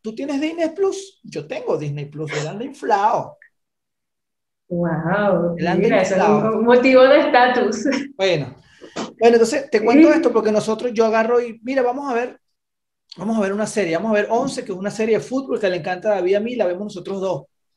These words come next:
Speaker 1: Pero
Speaker 2: Ujú.
Speaker 1: Mateo ve otra cosa.
Speaker 2: Claro.
Speaker 1: ¿Sí?
Speaker 2: Claro. Sí.
Speaker 1: Y, y esto yo lo tengo fuera del horario de juegos. Lo único
Speaker 2: Pero
Speaker 1: que
Speaker 2: tiene horario.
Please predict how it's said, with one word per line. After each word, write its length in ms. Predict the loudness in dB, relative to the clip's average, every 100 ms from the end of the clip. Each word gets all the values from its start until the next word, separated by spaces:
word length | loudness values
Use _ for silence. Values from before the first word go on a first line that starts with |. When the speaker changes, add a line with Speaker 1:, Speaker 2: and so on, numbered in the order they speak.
| _ _ _
Speaker 1:
Pero 160 | -4 -2
Speaker 2:
Ujú. 60 |
Speaker 1:
Mateo 400 | 0 0 0 2
ve 80 | 4
otra 260 | 4 2 -6
cosa. 480 | -4 -6 -8 -18 _ _ _ _ _ _ _ _ _ _
Speaker 2:
Claro. 320 | -8 -8 -10 _ _ _ _ _ _ -6
Speaker 1:
¿Sí? 320 | -4 -4 -6
Speaker 2:
Claro. 320 | -8 -4 -4 -8 _ _ _ _ -18
Sí. 60 | -10
Speaker 1:
Y, 360 | -6 -6 -6 -8
y 160 | -4
esto 240 | -4 -2 2
yo 140 | 2
lo 100 | 2
tengo 240 | 0 0
fuera 460 | -2 2 2 4 2
del 100 | 4
horario 360 | 2 2 -2 -2
de 120 | -2
juegos. 600 | 0 0 0 -6 -16 _ _ _ _ _ _ _ _ _ _ _ _ _ -4
Lo 140 | 2
único 280 | 2 2 0
Speaker 2:
Pero 160 | 0
Speaker 1:
que 80 | 2
Speaker 2:
tiene 300 | 4 4 4
horario. 520 | 4 4 4 -2 -8